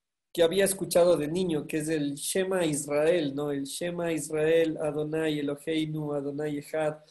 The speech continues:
que es el, este verso de, "Oye Israel, nuestro Dios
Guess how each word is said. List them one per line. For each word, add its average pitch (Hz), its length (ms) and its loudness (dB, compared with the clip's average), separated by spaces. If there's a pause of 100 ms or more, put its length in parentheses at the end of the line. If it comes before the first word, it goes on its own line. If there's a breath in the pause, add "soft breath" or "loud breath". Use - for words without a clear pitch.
(340 soft breath)
que 170 220 0
es 160 140 0
el, 160 280 2
este 170 300 0
verso 165 400 4
de, 156 340 0 (540 soft breath)
"Oye 202 300 4
Israel, 180 680 6
nuestro 160 440 0
Dios 180 560 0